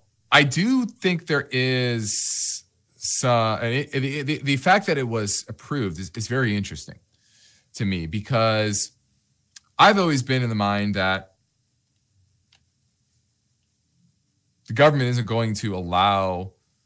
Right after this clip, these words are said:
others to take control of the currency. They want to be able to print the currency, uh, enact an alphabet soup of policies to kinda paper over issues within the treasury market, like what's,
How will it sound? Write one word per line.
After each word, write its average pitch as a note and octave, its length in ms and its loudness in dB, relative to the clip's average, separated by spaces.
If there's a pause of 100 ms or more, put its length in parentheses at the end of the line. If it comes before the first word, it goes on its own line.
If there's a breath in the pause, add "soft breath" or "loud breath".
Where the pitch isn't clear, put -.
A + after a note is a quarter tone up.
(380)
others B2 400 2
to A2 80 -8
take G#2+ 220 -6
control G#2 680 -6
of F2 720 -4 (200)
the - 60 -18
currency. C#3 420 -4 (640)
They A2+ 100 -2
want A#2+ 160 0
to A#2+ 60 -8
be A2 100 -4
able G#2 140 -4
to B2+ 260 -10 (640)
print G#2+ 220 -2
the - 80 -8
currency, G2 760 -4 (420 loud breath)
uh, D#2+ 320 -8
enact A2 500 2 (800 soft breath)
an A2+ 120 0
alphabet A2+ 460 2
soup A2+ 360 -2
of G2+ 560 -2
policies G#2+ 600 -2
to - 80 -10
kinda F#2+ 420 -4 (340 soft breath)
paper A#2 400 -2
over G#2+ 280 -4
issues A2 520 -4
within G#2+ 180 -4
the G#2 40 -4
treasury G#2 440 -4
market, F#2+ 340 -6
like F#2 180 -10
what's, - 280 -12